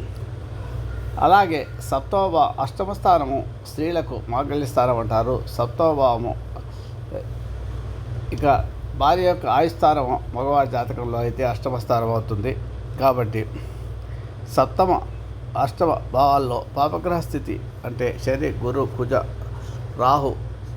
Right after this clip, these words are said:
కేతులు, శని, కుజ, శని, కుజ, రవి, రాహు, కేతుల దృష్-, స్థితి కానీ దృష్టి కానీ ఉంటే కూడా ఆలస్యం కావడానికి,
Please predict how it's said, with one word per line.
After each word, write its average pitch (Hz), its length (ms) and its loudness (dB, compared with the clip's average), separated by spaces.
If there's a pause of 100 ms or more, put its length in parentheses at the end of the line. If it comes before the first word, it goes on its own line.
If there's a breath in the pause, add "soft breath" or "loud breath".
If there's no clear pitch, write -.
(480)
కేతులు, 117 440 -2 (200)
శని, 139 280 0 (400)
కుజ, 135 160 0 (1000)
శని, 160 180 -2
కుజ, 185 240 0 (1000)
రవి, 147 360 2 (180)
రాహు, 151 440 4 (260)
కేతుల - 1080 -2 (160)
దృష్-, 135 480 -4
స్థితి 156 360 -2
కానీ 143 360 2 (220)
దృష్టి 147 300 -2
కానీ 151 320 4 (100)
ఉంటే 123 440 -2
కూడా 123 240 0 (220)
ఆలస్యం 143 360 2
కావడానికి, 127 600 0